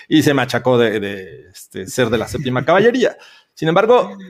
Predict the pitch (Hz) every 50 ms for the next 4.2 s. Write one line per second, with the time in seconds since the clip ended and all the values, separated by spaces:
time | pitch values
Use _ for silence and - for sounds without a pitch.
0 | 170 - _ _ - 165 190 - 247 226 - 160 135 - 170 190 202 - - 143
1 | 147 160 180 190 139 120 - - 110 - - 131 147 151 - 139 131 131 135 143
2 | 143 135 147 143 139 135 135 - 147 139 139 131 - _ - 147 139 139 139 147
3 | 147 147 147 139 143 - 131 120 113 107 110 - - 104 98 - - 117 117 117
4 | 127 131 151 -